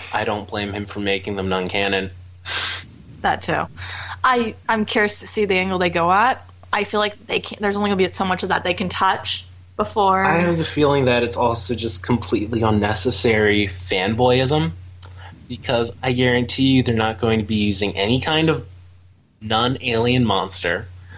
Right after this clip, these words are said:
Speaker 1: I guarantee you they're not gonna be doing anything occult. I guarantee you they're not going to be doing anything other than the fact, "Oh, hey, Hellmouths are real."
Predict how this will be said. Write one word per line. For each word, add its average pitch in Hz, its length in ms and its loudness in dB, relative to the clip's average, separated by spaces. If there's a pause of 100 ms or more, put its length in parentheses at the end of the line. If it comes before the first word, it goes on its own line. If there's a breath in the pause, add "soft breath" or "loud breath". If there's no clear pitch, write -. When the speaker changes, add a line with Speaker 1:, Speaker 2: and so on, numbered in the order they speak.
(120)
Speaker 1:
I 120 140 2
guarantee 127 460 0
you 123 80 2
they're 113 120 0
not 110 200 0
gonna 107 100 -2
be 101 80 -4
doing 92 280 -2
anything 151 440 0
occult. 95 500 -2 (100)
I 110 120 -2
guarantee 120 440 0
you 120 80 0
they're 110 100 0
not 113 260 -2
going 113 200 2
to 110 60 -2
be 110 120 0
doing 107 380 0
anything 147 560 -2
other 135 280 2
than 127 200 2
the 123 60 2
fact, 131 440 -2 (100)
"Oh, 147 460 4 (160)
hey, 131 480 0 (320)
Hellmouths 143 500 2
are 117 120 2
real." 113 540 2